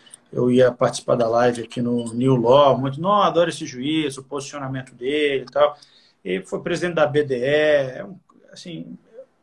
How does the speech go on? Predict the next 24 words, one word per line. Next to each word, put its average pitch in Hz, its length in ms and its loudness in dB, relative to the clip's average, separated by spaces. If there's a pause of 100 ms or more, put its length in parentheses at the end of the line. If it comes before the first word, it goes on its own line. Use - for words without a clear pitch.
(420)
quando - 140 -12
a 208 60 -4
gente 190 180 -4
tá 185 160 4
falando 151 320 0
de 131 80 -8
direito, 131 640 -2 (320)
é, 123 360 -2 (400)
ainda 139 180 -4
mais 160 160 -2
porque - 160 -4
eu 143 200 0
fui 151 180 -8
fo-, 156 260 -2
eu 147 80 -6
sou - 160 -10
formado 147 420 2
em 139 40 -6
economia 135 680 -4 (120)
antes 170 260 -4
do 135 120 -16
curso - 240 -20
de 123 60 -20
direito. 131 480 -2